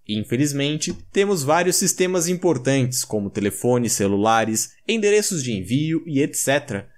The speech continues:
que fornecem essa ligação. A questão pode ser a de decidir quais dessas três dimensões são mais importantes e como podem ser trocadas. Primeiro, os ganhos a serem obtidos de rastreamento e, assim,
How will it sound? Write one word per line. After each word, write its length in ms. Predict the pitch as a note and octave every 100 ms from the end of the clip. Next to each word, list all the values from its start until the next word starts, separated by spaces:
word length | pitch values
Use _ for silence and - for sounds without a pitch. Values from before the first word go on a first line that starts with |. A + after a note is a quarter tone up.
| _
que 120 | A#3
fornecem 760 | A3 A3 E3 A#2+ B2+ B2+ D#3 G#2+
essa 180 | - G2
ligação. 720 | F#2+ G#2+ G#2+ - B2 F2 - - - _ _ _ -
A 140 | G#2+
questão 580 | - F#2+ - A#2 G#2+ F#2+ _ _ -
pode 260 | F3 E3+
ser 240 | - F3+ F#3
a 60 |
de 140 | C#3 C#3+
decidir 460 | F3 C#3 A2+ A2+
quais 360 | - B2+ F3 D3+
dessas 400 | G#2 - G2 -
três 340 | C#3+ F3+ E3+
dimensões 640 | A2 G#2+ F#2+ - C#3 D3 C#3+
são 160 | A2
mais 320 | G2 G2+ G#2
importantes 840 | G#2 G2 F#2+ F#2+ G#2+ A2 A2+ - -
e 80 | G3
como 320 | - G#3+ A3+
podem 400 | G#3+ F#3+ F#3+ F#3+
ser 400 | - F#3+ F3+ - - -
trocadas. 1000 | A3 G#3+ - G#2+ G2 F2+ - - - - _ _ -
Primeiro, 600 | A2 F#2+ G#2+ C#3 F#3+ - _ -
os 140 | A3
ganhos 340 | A3 A#3 G#3+
a 80 | F#3+
serem 300 | - E3+ D#3+
obtidos 580 | C3+ G#2+ - C3+ A2+ F#2+
de 100 | G2
rastreamento 840 | F#2 G2 - C#3+ B2+ C3 C3+ F3 -
e, 280 | A2+ G2 -
assim, 500 | G#3 G#3 - D3 F3